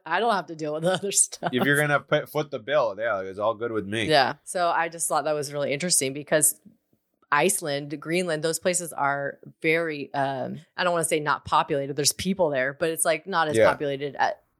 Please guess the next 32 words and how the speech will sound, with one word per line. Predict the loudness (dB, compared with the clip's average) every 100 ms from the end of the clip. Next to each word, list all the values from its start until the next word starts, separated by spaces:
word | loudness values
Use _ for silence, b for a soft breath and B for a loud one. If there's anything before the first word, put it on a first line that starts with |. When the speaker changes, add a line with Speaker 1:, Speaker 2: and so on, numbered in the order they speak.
| -2
Speaker 2:
Not | 2 2
as | 0
much | -2 -2 -2
as | -4
here. | -2 0 0 -4 B B
Speaker 1:
Yeah, | -2 0 0
they're | -2
just | -2 -2 -2
not | -2
as, | -2 -4 -2
um, | -2 -2 -6 -10 -12 -18 _ _ _
built | -2 0 0
upon. | 2 2
Speaker 2:
Well, | 4
I |
guess | 0
it |
also | 0 0 0 -2
makes | 0 0 0
sense | -2 -2 -4
then | -4 -2
for | -2
it | -2
to | -4
be | -4 -2
a | 0 0
static | -2 0 0 0 -2
location, | -2 -2 -2 -2 -2 -4
because | -6 -2 -2
then | -2 -6
it's | -6 0
like | 2 2 -2